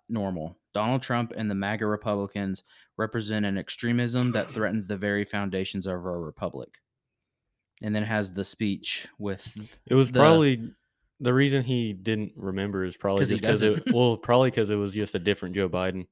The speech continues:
Speaker 2: you
Speaker 1: Yeah.
Speaker 2: know, one of the thousands of copies.
Speaker 1: Yep. But then I also think it's funny 'cause there's some Marines in the background dressed up. And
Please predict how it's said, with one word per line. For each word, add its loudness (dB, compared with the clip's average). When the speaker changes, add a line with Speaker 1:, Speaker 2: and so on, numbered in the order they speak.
Speaker 2:
you -8
Speaker 1:
Yeah. -6
Speaker 2:
know, -6
one 0
of 0
the 0
thousands 0
of -12
copies. -4
Speaker 1:
Yep. -14
But 2
then 6
I 6
also 2
think 2
it's -6
funny 0
'cause -2
there's -4
some -4
Marines -2
in -6
the -6
background -6
dressed -6
up. -6
And -4